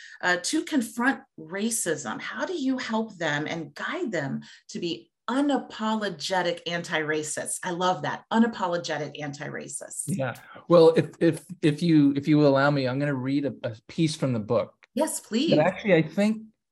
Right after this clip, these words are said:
Speaker 2: and Nika may or may not re-, remember this from two years ago. I'd be, I'd be impressed if she did, but I read this piece then 'cause it's kind of at the heart of, of what I think is the challenge for white people.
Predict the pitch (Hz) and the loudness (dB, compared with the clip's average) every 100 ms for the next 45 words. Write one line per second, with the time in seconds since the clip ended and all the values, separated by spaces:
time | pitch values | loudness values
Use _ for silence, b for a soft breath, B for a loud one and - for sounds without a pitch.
0 | - 151 151 135 135 127 143 - 147 147 | -4 -2 0 -2 -2 -2 -6 -4 2 2
1 | 160 139 131 123 120 117 117 - 123 120 | 4 4 6 6 4 0 -2 -2 -6 -4
2 | 120 123 135 131 117 - 117 113 - 120 | -4 0 2 2 0 -4 -10 -6 -2 0
3 | 117 120 101 101 107 120 127 131 120 123 | 0 -2 -6 -6 -6 -6 0 2 2 4
4 | 147 160 135 139 127 113 107 113 120 107 | 6 8 6 4 2 0 -4 -2 0 0
5 | 107 - b b b 139 160 180 170 - | 0 -2 b b b 6 6 6 2 2
6 | 151 147 156 143 131 139 139 - 214 240 | -2 0 -2 -2 -4 -8 -10 -4 0 0
7 | - 135 - 139 139 123 107 _ _ _ | 0 -2 2 4 4 2 -4 _ _ _
8 | _ _ _ 135 123 127 156 165 160 170 | _ _ _ 0 0 4 4 4 2 -2
9 | 156 151 135 127 123 - 127 123 113 - | -2 0 -4 -6 -8 -4 -2 0 -2 -6
10 | 113 113 104 - 123 - - | -8 -6 -8 -8 -8 -8 -14